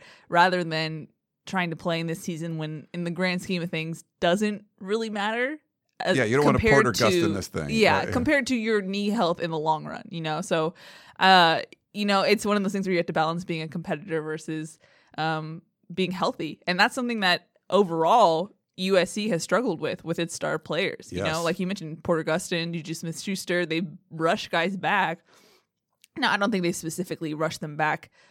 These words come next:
Speaker 1: on their own prerogative. I think a lot of the players are competitive and wanna come back, but I think it's up to the program to be,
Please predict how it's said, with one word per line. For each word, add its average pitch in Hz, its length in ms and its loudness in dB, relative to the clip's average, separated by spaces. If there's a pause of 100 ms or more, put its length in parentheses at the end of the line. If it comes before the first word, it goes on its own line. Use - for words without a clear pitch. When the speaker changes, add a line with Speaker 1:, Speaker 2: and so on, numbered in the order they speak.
(120)
Speaker 1:
on 165 120 -6
their 165 100 -2
own 156 120 -6
prerogative. 160 540 0
I 175 60 -2
think 170 200 -4
a 151 60 -4
lot 165 120 0
of 156 120 -4
the 156 40 -8
players 160 440 0
are 160 340 2
competitive 165 500 0
and 156 100 -4
wanna 156 160 -4
come 151 200 -8
back, 196 400 2
but 156 100 0
I 165 60 0
think 185 340 -6 (240)
it's 185 160 -4
up 175 120 2
to 190 60 -4
the 156 300 -2
program 175 480 0
to 160 60 -6
be, 165 280 -4